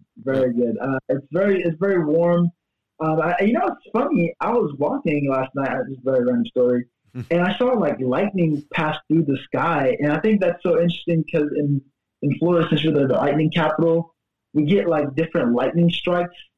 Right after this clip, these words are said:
Speaker 1: that just kinda just pass through the sky. It wasn't raining, wasn't drizzling, it wasn't doing anything. I always thought, like, hey, if,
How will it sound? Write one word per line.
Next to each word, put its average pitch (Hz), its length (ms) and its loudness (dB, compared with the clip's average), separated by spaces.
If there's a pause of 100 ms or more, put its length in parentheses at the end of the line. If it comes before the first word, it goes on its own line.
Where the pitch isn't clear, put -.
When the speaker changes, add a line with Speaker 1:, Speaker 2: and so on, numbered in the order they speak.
(140)
Speaker 1:
that 143 180 0
just 147 240 -2
kinda 147 380 0
just 127 180 0 (520)
pass 151 340 -2
through 165 140 2
the 139 180 0
sky. 143 320 0
It 185 80 4
wasn't 196 340 2
raining, 214 640 4 (320)
wasn't 156 400 0
drizzling, 202 840 4
it 165 60 0
wasn't 165 300 2
doing 147 240 -2
anything. 160 400 0
I 151 60 -4
always 226 260 0 (100)
thought, 147 260 0
like, 123 200 -2 (800)
hey, 185 240 2
if, 143 200 0